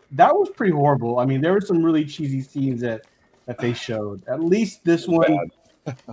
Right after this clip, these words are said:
Speaker 2: <laughs>
Speaker 1: th-, this one has all, like, serious tones. There doesn't seem to be any cheesiness to this movie. Obviously, we don't know until we watch it, but the Venom trailers definitely had some cheesiness to it.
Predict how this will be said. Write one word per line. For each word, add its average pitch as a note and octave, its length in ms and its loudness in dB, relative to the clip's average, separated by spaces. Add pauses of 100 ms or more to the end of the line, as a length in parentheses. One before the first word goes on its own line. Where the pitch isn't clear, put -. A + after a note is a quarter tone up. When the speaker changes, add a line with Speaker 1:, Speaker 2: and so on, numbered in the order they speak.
Speaker 2:
<laughs> - 140 -20
Speaker 1:
th-, D3 160 -8
this F#3 220 2
one G#3 140 2
has F3 260 6
all, E3 240 6
like, C#3+ 220 2
serious C#3+ 680 -2
tones. B2+ 580 -6 (380)
There B2+ 100 -8
doesn't D3+ 360 -2
seem D3 240 -2
to C#3+ 100 -12
be C3 220 -4
any C3 240 -2
cheesiness B2 840 -8
to B2+ 180 -12
this - 160 -20
movie. G#2 300 -14 (680)
Obviously, D3+ 440 4
we C#3+ 140 2
don't C#3+ 220 0
know C3+ 180 0
until B2+ 220 -6
we A#2 80 -2
watch D#3+ 340 4
it, A#2 180 -8 (120)
but G#2+ 280 -6 (1080)
the C3 80 -2
Venom D#3+ 440 4
trailers C3+ 460 2 (260)
definitely E3+ 380 2
had D3+ 260 4
some C3+ 140 -4
cheesiness B2+ 600 -4
to A2 200 -8
it. - 120 -14